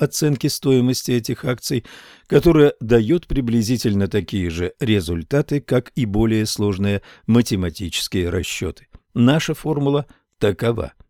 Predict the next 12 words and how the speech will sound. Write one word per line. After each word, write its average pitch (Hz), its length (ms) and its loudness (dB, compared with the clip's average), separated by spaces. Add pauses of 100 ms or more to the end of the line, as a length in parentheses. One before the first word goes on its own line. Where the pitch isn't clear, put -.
(1080)
Стоимость 131 880 2
акции - 560 -4 (120)
равна 98 540 -4 (720)
текущая, 117 840 0 (280)
нормальная, 87 800 -4 (220)
в - 60 -14
скобках, - 680 -4 (340)
прибыль 107 560 -4 (480)
умножить 120 800 2 (400)
на, 104 380 2 (400)
в - 80 -14
скобках, - 680 -4